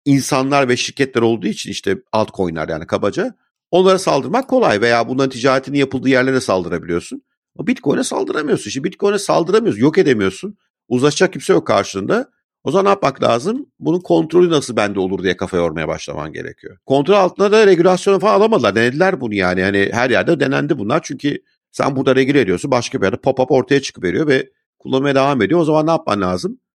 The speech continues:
Bunun değerine hakim olmaya başlaman gerekiyor. Yani Bitcoin'in parasal değerine ben hakim olursam, Bitcoin'in alım satım fiyatları üzerinde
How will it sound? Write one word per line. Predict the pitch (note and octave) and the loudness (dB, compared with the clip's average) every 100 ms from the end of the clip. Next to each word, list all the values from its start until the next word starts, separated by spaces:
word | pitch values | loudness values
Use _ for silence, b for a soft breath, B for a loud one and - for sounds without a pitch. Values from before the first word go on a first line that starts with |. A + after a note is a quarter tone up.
| _ - | _ -2
Bunun | C3 F3+ A3 F#3+ - | 2 4 2 -2 -2
değerine | B2 C3+ C#3+ D3+ | 2 4 4 2
hakim | E3+ B2 G2+ - | 2 2 -2 -2
olmaya | G2 F2+ E2+ | -4 -2 -2
başlaman | D#2+ D#2 - D2 C#2 | -4 -6 -6 -8 -8
gerekiyor. | C2 - - - - | -12 -14 -16 -20 -14
Yani | - G2 G2+ F#2+ _ _ _ - | -4 -2 -2 -6 _ _ _ -6
Bitcoin'in | C#3 - - B2 A2+ G2+ | -6 -4 0 2 2 0
parasal | G2+ A2+ B2 - D3+ C#3 | 0 0 0 0 0 2
değerine | A#2+ G#2 G2+ G2 | 2 2 0 0
ben | A#2 | 0
hakim | G#2+ A#2 - A2+ | 0 0 0 0
olursam, | A#2+ D#3 - G2 F3 - _ | 0 0 -2 -4 -4 -12 _
Bitcoin'in | C#3 - C#3+ C3 B2 A2 - - | -6 -2 2 4 2 0 -6 -2
alım | B2 C#3 | 0 0
satım | C3 C3 - | -2 -6 -6
fiyatları | D3 - A#2+ - A#2 A2+ | -6 -2 -2 0 -4 -2
üzerinde | A2 G2 G2 G2 F#2+ F#2 | -2 -2 -4 -2 0 0